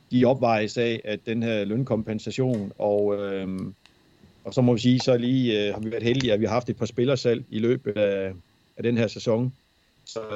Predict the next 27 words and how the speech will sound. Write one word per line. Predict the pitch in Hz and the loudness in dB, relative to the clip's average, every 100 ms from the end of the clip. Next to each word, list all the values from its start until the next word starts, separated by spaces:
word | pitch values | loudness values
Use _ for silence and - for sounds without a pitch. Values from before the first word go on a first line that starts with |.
| 110 | -4
så | 120 | 0
vi, | 120 | 0
vi | 135 135 | 0 0
kommer | 139 127 | 4 4
sådan | 120 123 | 2 0
på | |
kort | 117 127 135 | 2 2 2
sigt | 143 131 | 0 0
ud | 135 131 | 0 -2
på | - 110 | -2 -2
den, | 107 104 | 0 -2
på | 120 | 0
den | 117 | 0
rigtige | 131 123 104 | 0 -2 -4
side | 117 117 | -2 0
der. | 110 95 | 0 -2
Så | 113 | -2
det | 110 120 113 | 0 2 4
er, | 104 101 101 98 | 2 0 -2 -4
øhm, | 98 92 _ _ _ _ _ _ _ _ _ | -8 -10 _ _ _ _ _ _ _ _ _
i | 110 | -2
den | 113 | 0
her | 110 | 0
svære | 104 110 113 | 2 2 2
situation | 120 104 101 117 107 | 2 -2 0 0 0
rigtig | 113 107 | -2 -2
fint. | 127 117 92 | 0 0 0